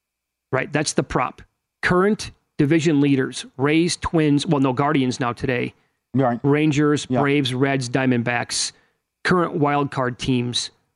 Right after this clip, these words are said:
Speaker 1: Orioles, Yankees, Angels, Marlins, Giants, Dodgers. I might have to go with the wild card teams in that prop. Is that real or fugazi?
Speaker 2: That's fugazi. I want the division leaders.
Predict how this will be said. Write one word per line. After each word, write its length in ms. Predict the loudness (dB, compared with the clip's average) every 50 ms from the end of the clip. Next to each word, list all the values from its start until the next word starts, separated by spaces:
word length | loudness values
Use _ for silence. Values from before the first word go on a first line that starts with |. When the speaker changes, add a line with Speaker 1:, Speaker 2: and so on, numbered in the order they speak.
| _ _
Speaker 1:
Orioles, 680 | 0 2 2 4 4 4 4 2 2 0 -4 -6 -8 -12 _ _ _ _ _ _ _ _ _ _ _ _ -2
Yankees, 520 | 0 2 2 0 0 0 0 -2 -2 -2 -2
Angels, 400 | 0 0 2 2 2 2 0 0
Marlins, 440 | 0 0 2 2 2 2 0 0 -2
Giants, 400 | -2 -2 -2 0 -2 -2 -4 -4
Dodgers. 580 | -4 -4 -2 -2 -2 -2 -2 -2 -4 -4 -6 -6 _
I 100 | -2 0 0
might 220 | 2 0 0 0
have 180 | -2 -2 -2 -2
to 80 | -4 -2
go 420 | 0 0 2 2 2 2 2 0 -4 _ _ _ _ _ _ -2
with 160 | -2 0 2
the 60 | 0 0
wild 320 | 2 2 2 0 0 -2
card 200 | -2 -2 -4 -2 0
teams 220 | 0 0 2 2
in 60 | 2
that 180 | 0 0 -2 -4
prop. 360 | -4 -2 -2 -2 -2 -4 -8 -12
Is 120 | -6 -2
that 120 | -2 0 2
real 160 | 2 2 2
or 40 | 2
fugazi? 420 | 2 0 0 2 2 0 0 0
Speaker 2:
That's 300 | 0 0 0 0 -2 -2
fugazi. 540 | 0 0 0 2 2 0 0 0 -4 -6 -10 _ -2
I 80 | -2 0
want 200 | 2 0 0 0
the 60 | -2
division 460 | -2 -2 0 0 0 0 0 -2 -2
leaders. 400 | -2 -4 -4 -6 -6 -8 -10 -10